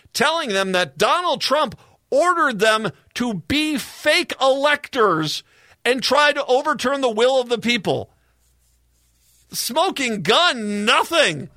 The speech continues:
This is video evidence. This is, this is, we don't, we don't need the smoking gun. We've got it. This is right on. Oh, he did it. It's right on him, him, him, him, him, him.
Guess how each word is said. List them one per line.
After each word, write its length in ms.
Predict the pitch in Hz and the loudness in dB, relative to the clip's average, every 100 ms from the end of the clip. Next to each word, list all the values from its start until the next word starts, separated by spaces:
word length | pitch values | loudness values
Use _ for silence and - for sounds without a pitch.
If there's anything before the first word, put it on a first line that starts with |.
| - _ | -20 _
This 300 | - 320 262 | -4 -2 0
is 340 | 302 254 185 - _ - | 0 -2 -4 -10 _ -14
video 680 | 127 151 233 320 311 277 | -8 -2 0 2 2 4
evidence. 680 | 262 311 311 214 180 - - - _ - _ _ _ _ _ _ _ _ _ _ _ _ _ _ _ _ _ _ _ - 202 - _ | 4 2 2 2 0 -6 -12 -16 _ -20 _ _ _ _ _ _ _ _ _ _ _ _ _ _ _ _ _ _ _ -20 -18 -18 _
This 380 | - 175 302 - | -18 -10 -8 -4
is, 260 | 240 - - 196 247 240 - | -4 -4 -8 -14 -14 -14 -8
this 260 | 285 254 | -6 -4
is, 220 | 285 226 - 220 - | -4 -4 -8 -12 -4
we 180 | 254 | 0
don't, 220 | 339 262 - - | 2 0 -2 -8
we 140 | 262 | 0
don't 160 | 415 254 | 2 2
need 180 | 254 262 | 2 0
the 120 | 202 | 0
smoking 680 | - 185 214 254 214 208 | -2 0 2 2 0 0
gun. 280 | 196 294 240 | 2 2 2
We've 140 | 277 277 | 0 2
got 200 | 226 214 | 2 2
it. 160 | 254 | 0
This 140 | 240 320 | 0 -2
is 140 | 381 | -2
right 240 | 185 226 | 2 2
on. 160 | 220 190 - - | 2 0 -4 0
Oh, 140 | 180 | 2
he 160 | 180 214 | 2 2
did 160 | 226 | 2
it. 140 | 208 - | 0 -2
It's 160 | 143 160 | -2 2
right 140 | 165 | 4
on 160 | 160 160 | 4 4
him, 300 | 165 147 117 | 4 2 -2
him, 180 | 170 165 | 0 2
him, 160 | - 170 | 2 2
him, 160 | 180 | 4
him, 180 | 175 175 | 4 4
him. 260 | 170 139 | 2 0